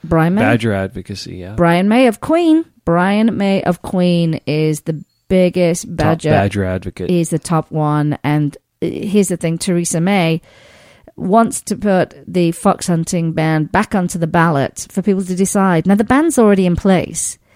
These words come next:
Speaker 1: but she still wants people to now to kind of redecide. <sighs> It's exhausting. We want to just keep the ban in place. Um, she wants to strengthen companion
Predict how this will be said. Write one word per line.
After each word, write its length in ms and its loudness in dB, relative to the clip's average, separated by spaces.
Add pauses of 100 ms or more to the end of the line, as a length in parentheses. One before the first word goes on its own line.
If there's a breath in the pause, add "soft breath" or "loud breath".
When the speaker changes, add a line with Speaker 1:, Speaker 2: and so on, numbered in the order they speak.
(260 soft breath)
Speaker 1:
but 120 2
she 160 0
still 240 0
wants 160 0
people 180 -2
to 120 -2
now 180 2
to 300 -2 (160)
kind 160 0
of 60 -4
redecide. 1000 2
<sighs> 40 -20 (1400 loud breath)
It's 80 -18
exhausting. 1080 0
We 120 2
want 160 0
to 100 -8
just 260 -6
keep 280 -4
the 100 -2
ban 380 -2
in 180 -2
place. 400 -6 (480 loud breath)
Um, 300 0
she 100 -4
wants 120 0
to 60 0
strengthen 400 -2
companion 640 0